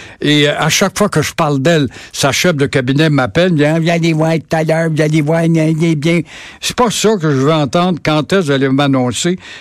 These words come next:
justement, une offensive pour valoriser ? Elle parle de célébrer la langue. Écoutez, l'amour de la langue. Je regrette, la Saint-Valentin est passée. Avez-vous des gestes ?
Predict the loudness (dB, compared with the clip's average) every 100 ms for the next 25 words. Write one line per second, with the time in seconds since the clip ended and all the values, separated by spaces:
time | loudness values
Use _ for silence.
0 | -8 -2 0 0 0 0 2 0 0 2
1 | 0 0 -2 -2 -2 -2 -2 -4 -16 -8
2 | -4 0 0 2 0 0 -2 0 0 0
3 | -6 -4 -2 0 0 -2 -2 -2 0 2
4 | 0 0 0 2 0 -2 -2 -2 0 -2
5 | -6 -14 -20 -20 -10 -2 -2 -2 -2 2
6 | 2 2 0 2 2 2 2 0 0 0
7 | 0 0 0 0 0 -2 -4 0 2 2
8 | 0 0 0 -2 -4 0 0 0 -2 -4
9 | -2 -2 0 -4 -2 -2 -2 -2 -4 -4
10 | -12 -18 -8 -4 0 2 2 2 0 0
11 | -2 -4